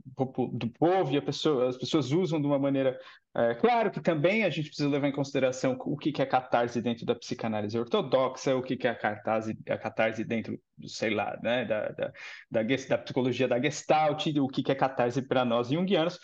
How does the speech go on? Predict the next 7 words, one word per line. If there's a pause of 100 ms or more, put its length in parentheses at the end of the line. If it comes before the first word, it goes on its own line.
(260)
mas
etimologicamente, (280)
catarse
si-,
significa
simplesmente
purificação.